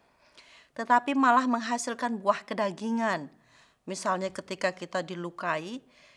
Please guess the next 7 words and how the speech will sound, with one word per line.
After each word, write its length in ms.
kita 240
tidak 320
cepat 400
mengampuni, 880
tetapi 320
malah 400
menyimpan 560